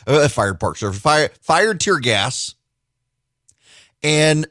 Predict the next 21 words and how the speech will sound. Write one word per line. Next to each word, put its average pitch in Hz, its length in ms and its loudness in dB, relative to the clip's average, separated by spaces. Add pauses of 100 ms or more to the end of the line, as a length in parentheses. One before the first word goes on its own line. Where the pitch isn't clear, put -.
moved 165 600 2
everyone 175 380 2
out 147 140 2
of 139 40 0
Lafayette 127 460 0
Park. 160 320 0
The 123 140 -4
president 180 600 0
then 147 440 2
went 139 400 -2
through 180 320 2
the 185 80 0
north 170 240 0
portico 156 360 -2
of 139 60 0
the 131 60 -2
White 110 240 0
House, 101 480 -2
out 131 240 0
the 151 100 -4
gate, 117 440 -4